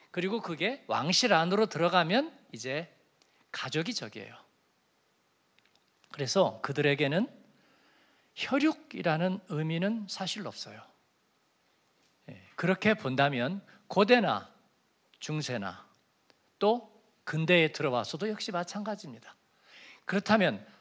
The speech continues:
하나님의 법은 얼마나 영원한가 하는 걸 알 수 있어요. 그렇죠? 왜냐하면 가족과 자식이 가장 큰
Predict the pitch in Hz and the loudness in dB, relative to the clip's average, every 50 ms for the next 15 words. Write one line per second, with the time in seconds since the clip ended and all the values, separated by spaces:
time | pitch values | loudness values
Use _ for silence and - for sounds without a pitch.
0 | _ _ _ _ _ - - - 269 285 294 302 320 311 320 320 311 320 302 311 | _ _ _ _ _ -8 -4 -2 0 2 2 2 2 2 0 0 2 2 2 4
1 | - 196 196 247 254 202 151 127 - - - - 156 226 269 311 320 330 330 311 | 4 4 6 6 4 4 2 0 -6 -10 -4 0 2 4 6 6 6 6 6 4
2 | 247 180 160 170 190 208 196 175 170 165 165 180 190 170 202 247 233 220 175 147 | 6 6 6 8 8 8 6 6 4 2 4 4 4 4 4 2 0 0 0 -2
3 | 143 - - - 127 - 147 117 - - 139 - - 208 208 - _ _ _ _ | -2 -4 -4 -6 -6 -4 -6 -6 -6 -8 -10 -10 -10 -10 -10 -12 _ _ _ _
4 | _ _ _ _ _ _ _ _ _ _ _ _ _ _ _ _ _ _ _ _ | _ _ _ _ _ _ _ _ _ _ _ _ _ _ _ _ _ _ _ _
5 | _ _ _ - 208 220 254 269 190 139 - - - _ _ _ _ _ _ _ | _ _ _ -2 0 2 2 2 0 -2 -6 -14 -20 _ _ _ _ _ _ _
6 | _ _ _ _ - - - 180 196 294 285 - - - 214 208 226 254 269 - | _ _ _ _ -4 0 0 4 4 4 2 2 2 6 8 10 10 8 6 -2
7 | - - _ _ - - - - 160 175 - - 254 226 220 233 170 131 - - | -14 -20 _ _ -8 -6 -4 0 4 6 6 6 4 2 0 0 -2 -2 -2 -4
8 | - 156 - - - 247 294 269 - - 269 285 208 131 104 98 - | -6 -4 -4 0 2 2 2 4 2 2 2 2 0 0 -4 -8 -16